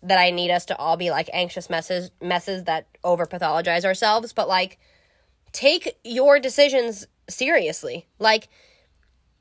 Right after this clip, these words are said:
w-, what about your life is not serious? Like, we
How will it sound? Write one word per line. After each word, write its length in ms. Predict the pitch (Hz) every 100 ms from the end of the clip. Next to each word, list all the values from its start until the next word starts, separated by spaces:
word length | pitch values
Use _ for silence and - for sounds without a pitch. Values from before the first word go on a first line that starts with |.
| _ _ _ _ -
w-, 180 | 202 -
what 300 | 196 220 285
about 420 | 214 214 240 -
your 300 | 180 208 226
life 300 | 226 208 185
is 140 | - 185
not 220 | 190 185
serious? 540 | 208 180 101 175 - _ _ _ _ _ _ _ _ -
Like, 360 | 190 185 - _ _ _ _ _ _ _ _ _ _ _ _ _
we 540 | - 214 214 214 214